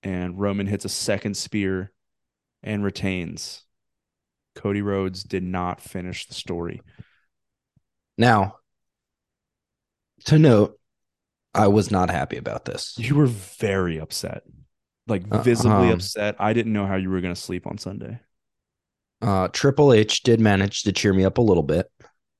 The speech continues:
Speaker 1: How?
Speaker 2: 'Cause in the press conference, he says, you know, "Cody Rhodes is all about finishing the story. This isn't, this isn't the end of the story.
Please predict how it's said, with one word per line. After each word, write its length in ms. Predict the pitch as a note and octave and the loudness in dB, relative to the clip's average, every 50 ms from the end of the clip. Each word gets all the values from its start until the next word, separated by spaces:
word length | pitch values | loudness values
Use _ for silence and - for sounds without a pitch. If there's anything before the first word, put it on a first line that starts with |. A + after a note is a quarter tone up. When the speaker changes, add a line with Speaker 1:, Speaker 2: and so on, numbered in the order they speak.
| _ _ _ _ _ _ _ _ _ _ _ _ - | _ _ _ _ _ _ _ _ _ _ _ _ -8
Speaker 1:
How? 260 | - - - - A2 _ _ _ _ _ _ _ _ _ _ _ _ _ | -8 -8 -6 -10 -14 _ _ _ _ _ _ _ _ _ _ _ _ _
Speaker 2:
'Cause 180 | - A#2 G2+ G#2+ | 0 2 2 4
in 120 | G#2 G#2+ | 4 2
the 60 | A2 | 2
press 280 | G2+ - A2+ G#2 G2+ - | 0 2 2 2 2 2
conference, 480 | - G#2+ G2 G2 G2+ - A2 A2 - | 0 0 0 0 0 -2 -4 -4 -2
he 80 | - G2+ | -4 -6
says, 600 | F2 - G#2 F#2 F2+ F2 F2 D#2+ - - - - _ _ _ _ _ _ _ _ _ _ _ _ _ _ _ _ _ _ _ - | -4 0 2 2 2 2 0 -2 -6 -8 -10 -12 _ _ _ _ _ _ _ _ _ _ _ _ _ _ _ _ _ _ _ -8
you 120 | - F#2+ | -6 -4
know, 380 | F#2 F#2+ F#2 F#2 G2 G2 G2+ _ _ _ _ _ _ _ _ _ _ _ _ _ _ - | -2 -2 -2 -2 -4 -6 -10 _ _ _ _ _ _ _ _ _ _ _ _ _ _ 0
"Cody 240 | - G#2+ G#2+ A2 | 2 4 4 6
Rhodes 320 | G#2 G#2 G2+ G2 G2 F#2 F#2+ | 6 6 6 6 4 4 2
is 80 | F#2+ | 2
all 160 | G2 F2 F2 F#2 | 2 4 4 4
about 320 | E2+ E2+ F2 E2+ E2+ - | 4 4 2 2 2 0
finishing 440 | - - G2+ F#2+ F#2 F2 - F#2+ F2 | -2 -2 -2 -2 0 -2 -2 -2 -2
the 80 | E2+ D#2+ | -2 -4
story. 500 | - - E2+ D#2 D2 A#1+ G1+ G1+ - _ _ _ _ _ _ _ - | -2 -2 -2 0 0 -2 -4 -6 -10 _ _ _ _ _ _ _ -8
This 220 | G2 F#2 - - | -8 -6 -6 0
isn't, 480 | - G#2+ F#2 G2 A2 G#2+ - - - _ _ _ _ _ _ _ _ _ _ | 0 0 2 2 0 -2 -2 -6 -18 _ _ _ _ _ _ _ _ _ _
this 200 | - G2 - - | -8 -6 -4 -4
isn't 240 | A2+ A2+ B2 B2 G#2+ | -4 -2 -2 -2 0
the 140 | G#2 G2 F#2+ | 0 0 2
end 140 | G2+ G#2 G2 | 2 2 0
of 80 | D#2 | 0
the 60 | C#2 | -4
story. 520 | - - - G#2 G#2 G2+ E2+ - - - | -8 -6 -2 0 0 2 0 -2 -4 -10